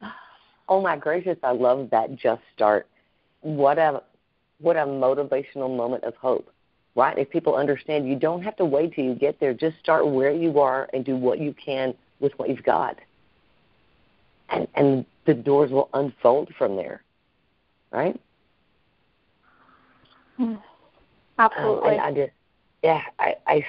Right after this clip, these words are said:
Speaker 1: so love that part of it, right? That, that, that part is so absolutely real, you know, for so many people.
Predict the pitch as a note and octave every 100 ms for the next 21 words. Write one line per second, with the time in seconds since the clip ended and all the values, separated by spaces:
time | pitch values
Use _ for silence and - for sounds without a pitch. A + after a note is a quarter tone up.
0 | - D#3 D3+ C3 C3+ C3+ C3 B2+ B2 -
1 | - C#3 A#2+ G#2 - A#2 - A#2 - _
2 | _ - B2+ A2+ A#2+ A#2+ - C3 A#2 G#2+
3 | - - - C3 C3 C3+ - _ _ _
4 | _ _ - D3 D3 C3+ C3+ B2 B2+ A2+
5 | B2+ G#2+ - _ _ _ _ _ _ D3
6 | D3 C#3+ C3 - D3 C3+ B2+ B2 D3+ D3+
7 | G#2+